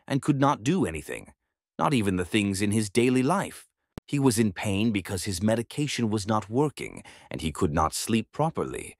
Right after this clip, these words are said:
In addition, his body did not listen to him at all.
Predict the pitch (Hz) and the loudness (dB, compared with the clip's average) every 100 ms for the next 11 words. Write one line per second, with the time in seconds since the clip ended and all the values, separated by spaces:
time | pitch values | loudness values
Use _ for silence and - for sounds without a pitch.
0 | _ _ _ _ _ 85 73 73 101 - | _ _ _ _ _ -4 -2 0 0 0
1 | 65 64 71 - 101 80 73 76 76 69 | -4 -4 -4 2 2 2 -2 -2 -2 -2
2 | 78 92 - 73 78 76 76 76 95 73 | -2 -2 -2 -6 -6 -4 -4 0 2 2
3 | 53 50 | -2 -10